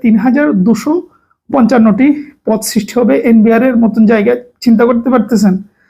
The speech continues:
বিশাল ভাই, বিশাল, তিন হাজার something অনেক। প্রধানমন্ত্রীর কার্যালয়ে দু হাজার একশো বারোটি, আচ্ছা, দু হাজার একশো সাতাশটি, বারোটি নয়, দু হাজার একশো সাতাশটি প্রধানমন্ত্রীর কার্যালয়, সেটা এনএসআই হতে পারে,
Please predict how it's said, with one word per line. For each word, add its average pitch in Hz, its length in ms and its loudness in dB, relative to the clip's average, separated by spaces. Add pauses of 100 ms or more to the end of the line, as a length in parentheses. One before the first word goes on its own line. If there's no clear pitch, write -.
(260)
বিশাল 233 340 0
ভাই, 196 200 0
বিশাল, 196 220 0 (120)
তিন 208 180 2
হাজার 285 220 0 (180)
something 226 420 0
অনেক। 202 160 0 (680)
প্রধানমন্ত্রীর 262 600 0
কার্যালয়ে 254 400 0 (400)
দু 240 180 2
হাজার 269 180 0 (100)
একশো - 260 -4 (260)
বারোটি, 208 320 0 (100)
আচ্ছা, - 180 -8 (460)
দু 262 140 2
হাজার 277 200 2 (340)
একশো 277 260 -2 (280)
সাতাশটি, 240 400 -4 (100)
বারোটি 220 340 -2
নয়, 277 160 -2
দু 208 120 2
হাজার 226 200 0
একশো 214 220 -6
সাতাশটি 226 380 -2 (460)
প্রধানমন্ত্রীর 233 560 2
কার্যালয়, 240 380 2
সেটা 214 220 0
এনএসআই 226 400 0
হতে 226 220 -4
পারে, 226 140 0